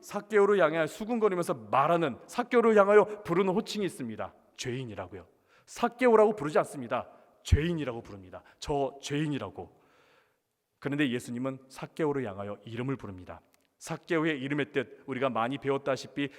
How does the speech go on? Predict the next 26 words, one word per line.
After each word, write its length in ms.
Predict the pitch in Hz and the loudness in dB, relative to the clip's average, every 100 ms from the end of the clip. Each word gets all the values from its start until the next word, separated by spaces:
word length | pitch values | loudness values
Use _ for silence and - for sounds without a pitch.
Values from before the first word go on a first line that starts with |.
| - | -20
삭개오는 640 | - 180 - 151 151 160 - | -6 -6 0 0 0 -6 -10
순수함, 720 | - - 165 170 - 135 107 - - _ _ _ _ - | -16 -6 -4 -4 -4 -4 -4 -8 -20 _ _ _ _ -6
의로움이라는 800 | 147 160 160 151 123 101 98 | -4 -2 -2 -2 -6 -10 -14
뜻을 220 | - 110 110 | -16 -18 -18
가지고 260 | 101 98 | -18 -18
있습니다. 360 | 92 98 85 - _ _ _ _ _ _ | -20 -20 -20 -20 _ _ _ _ _ _
주변에 300 | - 165 196 | -6 2 6
있는 140 | 196 175 | 6 6
모든 240 | 175 202 | 6 6
사람들이, 500 | 185 180 156 123 113 | 4 4 4 0 -6
마을에 300 | 120 180 214 | 8 10 12
있는 200 | 214 214 | 10 8
모든 300 | 196 226 247 | 8 8 8
사람들이 500 | 247 233 233 170 151 - - - - _ _ _ _ | 8 8 8 6 2 0 -14 -20 -20 _ _ _ _
삭개오를 520 | - 185 202 196 190 | -6 0 6 6 8
향하여 320 | 180 180 180 175 | 6 6 6 4
죄인이라고 640 | - 185 220 226 208 190 | 4 8 8 8 6 6
막 140 | 175 170 | 2 0
부르고 240 | 165 190 | -4 -2
있을 300 | 175 180 - | -2 -4 -4
때에 340 | 127 143 139 - - - - | -2 0 0 -2 -18 -20 -6
예수님께서는 680 | 127 143 156 147 147 151 151 | -4 -2 -4 -4 -4 -4 -6
삭개오를 480 | 170 - 180 165 | -10 -2 0 0
향하여 380 | 147 139 147 160 - - | -2 -2 -2 -4 -8 -20
순수한 540 | - 151 127 127 107 | -14 -12 -8 -8 -8
자, 220 | 98 95 | -10 -12